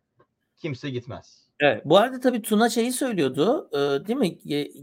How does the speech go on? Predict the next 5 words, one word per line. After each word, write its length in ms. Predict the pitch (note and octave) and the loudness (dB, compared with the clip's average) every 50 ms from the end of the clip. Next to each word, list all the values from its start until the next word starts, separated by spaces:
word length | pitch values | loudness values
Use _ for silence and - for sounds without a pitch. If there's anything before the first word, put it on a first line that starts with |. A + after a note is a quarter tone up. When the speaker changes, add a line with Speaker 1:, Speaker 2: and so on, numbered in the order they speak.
| C#3+ - - - | -20 -20 -18 -18
Speaker 2:
ikinci 840 | C3 A#2+ - - E3 E3 E3+ E3 D3 D#3+ A3 A3+ A3+ G#3+ G3+ - - _ _ _ _ _ _ _ _ - | -18 -12 -8 -8 -6 -4 -4 -4 -4 -2 0 2 2 2 0 -4 -10 _ _ _ _ _ _ _ _ -12
yarı 360 | C#3 B2+ A#2+ C3+ C#3 C#3+ D#3+ | -10 -2 2 4 4 6 6
yılda, 580 | F3+ D#3 C#3 B2 A2+ B2 C3+ D#3+ G3 - - _ - | 6 6 6 4 2 2 0 0 0 -2 -6 _ -10
e, 240 | B2+ C3 C3 B2+ - | -10 -8 -8 -10 -10
Kasım, 680 | - - C#3 C3+ - - - D#3+ D#3 D#3 D#3 D#3 - | -8 -4 -2 -2 -2 0 -2 -2 -4 -4 -6 -10 -14